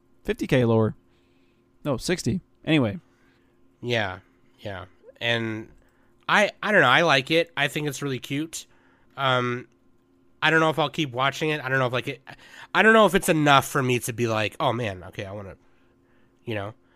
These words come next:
Speaker 2: Um, I, I'm pretty sure it's gonna be one of those things where, like,
Speaker 1: It's
Speaker 2: each
Speaker 1: a snack
Speaker 2: episode
Speaker 1: anime. It's a
Speaker 2: Yeah,
Speaker 1: snack.
Speaker 2: it's gonna be one of those things where they kind of introduce a new character each episode, and then you kind of whatever, you know, and, um, I don't know.
Speaker 1: Yeah, we'll see where it goes. I, I, I hope it doesn't, like, peter out, 'cause, like, the first few episodes were actually pretty decent, but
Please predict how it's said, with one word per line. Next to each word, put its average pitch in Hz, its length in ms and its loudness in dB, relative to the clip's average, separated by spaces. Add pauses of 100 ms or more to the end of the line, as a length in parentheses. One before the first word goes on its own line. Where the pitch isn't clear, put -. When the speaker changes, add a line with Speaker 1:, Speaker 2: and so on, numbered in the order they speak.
(300)
Speaker 2:
Um, 131 340 0
I, 156 240 2
I'm 151 200 -2
pretty 175 240 0
sure 175 160 0
it's 147 80 -8
gonna 156 160 0
be 143 80 -2
one 131 140 0
of 131 40 -2
those 127 160 -2
things 123 320 -2
where, 123 100 -2
like, 113 220 -4
Speaker 1:
It's 127 100 2
Speaker 2:
each 160 120 6
Speaker 1:
a - 20 4
snack 165 300 6
Speaker 2:
episode 120 140 -2
Speaker 1:
anime. 107 520 0
It's - 140 -10
a 156 120 0
Speaker 2:
Yeah, 160 260 6
Speaker 1:
snack. - 200 -14 (140)
Speaker 2:
it's 170 180 -2
gonna 214 160 2
be 208 80 2
one 196 140 4
of 185 80 4
those 175 160 2
things 165 400 2 (260)
where 139 180 -2
they 131 160 2
kind 139 180 0
of 135 80 -4
introduce 123 440 -4
a - 20 -6
new 120 140 -2
character 117 280 -4
each 113 200 -6
episode, 110 420 -4
and 104 100 -8
then 101 200 -8
you 98 80 -12
kind 101 180 -8
of 95 100 -14
whatever, 98 440 -12 (520)
you 123 120 -4
know, 117 180 2
and, 107 240 -4 (480)
um, 113 400 -2 (580)
I 254 120 4
don't 247 100 4
know. 147 80 4
Speaker 1:
Yeah, 160 60 10
we'll 202 100 8
see 254 160 2
where 185 140 10
it 120 80 4
goes. 123 260 6
I, 151 120 6
I, 165 560 2
I - 20 6
hope 190 240 6
it - 80 0
doesn't, 143 240 2
like, 120 160 -2
peter 117 280 0
out, 113 240 -2
'cause, 120 200 -2
like, 127 140 0
the 139 40 -6
first 190 240 2
few 160 100 0
episodes 147 320 2
were 123 140 0
actually 123 240 0
pretty 117 220 0
decent, 113 520 -6
but 113 200 -6